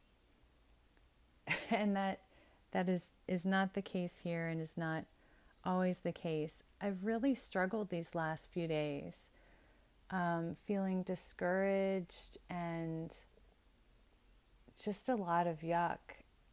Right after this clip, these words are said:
And I, I spent some time before prayer this morning. Well, before morning prayer, I spent time in individual prayer with God. I said, "God,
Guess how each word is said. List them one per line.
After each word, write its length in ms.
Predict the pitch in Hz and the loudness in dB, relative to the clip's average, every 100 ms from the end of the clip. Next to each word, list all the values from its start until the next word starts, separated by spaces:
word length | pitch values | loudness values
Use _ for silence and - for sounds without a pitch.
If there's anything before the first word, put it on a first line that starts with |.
| _ - - | _ -20 -6
And 200 | 190 190 | -2 0
I, 280 | 190 190 - | 0 -2 -4
I 60 | 196 | -4
spent 340 | - 220 226 | -2 0 0
some 160 | - 214 | 0 -2
time 360 | - 208 196 | -2 -2 0
before 500 | 185 180 - 196 208 | 0 0 -2 4 4
prayer 460 | 208 - 175 165 160 | 4 4 4 4 0
this 280 | 156 170 - | 0 0 2
morning. 520 | 165 160 160 156 170 - - - - - - - - - _ - _ - - _ _ - - - | 0 0 0 -2 -4 -8 -20 -20 -20 -20 -20 -20 -20 -20 _ -20 _ -20 -20 _ _ -20 -18 4
Well, 200 | 180 170 | 10 10
before 400 | 160 190 - 208 | 10 4 4 4
morning 480 | 180 180 185 180 165 | 6 4 4 2 0
prayer, 600 | - 147 135 143 170 - - | -2 -4 -2 -2 -2 -4 -4
I 80 | - | -2
spent 360 | - - 160 156 | 0 0 -2 -2
time 340 | 175 170 165 | -4 -2 -4
in 360 | - 175 170 165 | 0 2 2 0
individual 640 | 170 170 156 165 170 170 | 0 -2 -2 -4 0 0
prayer 440 | 165 - 160 156 160 | 0 -2 0 2 0
with 240 | 165 - | -2 -6
God. 480 | - 170 165 165 165 - - - - - - - - - - - _ - - _ _ - _ - _ _ _ _ _ _ - _ _ - - - - - | -4 -2 0 -2 -4 -6 -20 -20 -20 -20 -20 -20 -20 -16 -16 -16 _ -20 -20 _ _ -20 _ -20 _ _ _ _ _ _ -20 _ _ -20 -20 -20 -20 0
I 120 | 196 | 8
said, 320 | 196 214 196 | 10 10 8
"God, 540 | 185 202 208 208 196 | 6 4 8 8 6